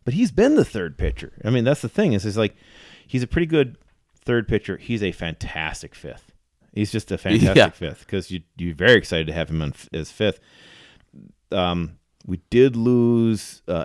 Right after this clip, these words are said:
Speaker 1: Anderson going to the, uh, I L, which always makes me sad 'cause it looks like, like, he's been sent to I L. I'm always worried that
Speaker 2: <laughs> Yeah, the Ill-, Illinois. <laughs>
Speaker 1: yeah, that we've, like, we're
Speaker 2: Shipped
Speaker 1: like,
Speaker 2: him
Speaker 1: "Well,
Speaker 2: off.
Speaker 1: we gotta send you to Illinois now. Things aren't going well." It's like
Speaker 2: Peralta wouldn't,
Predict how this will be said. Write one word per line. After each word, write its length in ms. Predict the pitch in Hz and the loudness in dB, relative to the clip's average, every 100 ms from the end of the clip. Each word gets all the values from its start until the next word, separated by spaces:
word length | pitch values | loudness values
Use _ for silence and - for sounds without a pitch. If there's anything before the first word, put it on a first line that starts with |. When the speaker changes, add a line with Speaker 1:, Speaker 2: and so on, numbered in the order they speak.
| - | -2
Speaker 1:
Anderson 540 | 113 117 92 - 87 | 0 0 0 -2 -4
going 320 | 87 90 87 | 0 0 -2
to 140 | - 87 | -4 -4
the, 320 | 82 80 82 | -2 -2 -4
uh, 80 | 82 | -4
I 240 | 87 87 | -4 -2
L, 360 | 82 80 82 - - | -2 -2 -4 -8 -6
which 200 | 95 120 | -4 6
always 260 | 160 143 | 8 8
makes 180 | 127 - | 6 -2
me 60 | 101 | -6
sad 380 | - 80 78 | -6 -6 -6
'cause 180 | - 85 | -8 -12
it 80 | - | -8
looks 200 | 95 - | -8 -2
like, 220 | 92 - - | -2 -4 -8
like, 220 | 90 87 | -10 -8
he's 100 | 95 | -6
been 120 | 92 | -6
sent 220 | 85 95 85 | -4 -4 -4
to 100 | - | -6
I 140 | 85 | -6
L. 280 | 80 78 78 _ - _ - - _ | -6 -6 -10 _ -20 _ -20 -20 _
I'm 120 | 92 98 | -6 0
always 300 | 110 110 95 | 4 6 4
worried 320 | 92 92 98 | 6 6 8
that 260 | 98 90 - | 8 6 2
Speaker 2:
<laughs> 40 | |
Yeah, 220 | 101 95 | 4 6
the 160 | 90 101 | 4 4
Ill-, 200 | 131 90 | 6 6
Illinois. 500 | 92 95 90 80 85 - | 4 2 0 0 0 6
<laughs> 80 | - | 6
Speaker 1:
yeah, 220 | 110 90 | 6 2
that 100 | 95 | 2
we've, 180 | 101 92 | 0 0
like, 180 | 95 87 - - - - - - - | 0 -2 -6 -16 -20 -20 -20 -20 -16
we're 80 | 92 | -4
Speaker 2:
Shipped 120 | 101 | 2
Speaker 1:
like, 140 | 101 98 | 2 4
Speaker 2:
him 80 | 92 | 2
Speaker 1:
"Well, 160 | 120 120 | 2 0
Speaker 2:
off. 160 | 117 - | -4 -8
Speaker 1:
we 180 | 104 104 | -4 0
gotta 100 | 113 | 2
send 200 | - 123 | 2 2
you 80 | 120 | 2
to 60 | |
Illinois 380 | 107 120 123 135 | 4 4 4 4
now. 280 | 127 107 107 | 4 2 0
Things 220 | 107 117 113 | -2 -2 -2
aren't 140 | 117 | 2
going 220 | 120 117 | 2 4
well." 320 | 113 104 90 92 | 2 0 0 -2
It's 140 | - | -2
like 140 | 95 | -4
Speaker 2:
Peralta 400 | 104 104 156 - | 2 4 4 2
wouldn't, 320 | 151 123 123 | 0 2 0